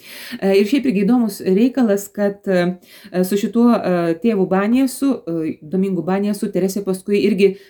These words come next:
bendraudavo, kai kildavo kažkokių, e, keblių klausimų.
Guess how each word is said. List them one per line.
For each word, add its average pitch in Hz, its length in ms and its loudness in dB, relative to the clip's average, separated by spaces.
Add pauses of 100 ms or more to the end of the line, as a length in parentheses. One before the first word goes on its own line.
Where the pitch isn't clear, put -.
bendraudavo, 196 920 2
kai 190 220 4
kildavo 202 440 0
kažkokių, 196 640 0 (140)
e, 175 260 -2
keblių 196 420 0
klausimų. 202 720 -4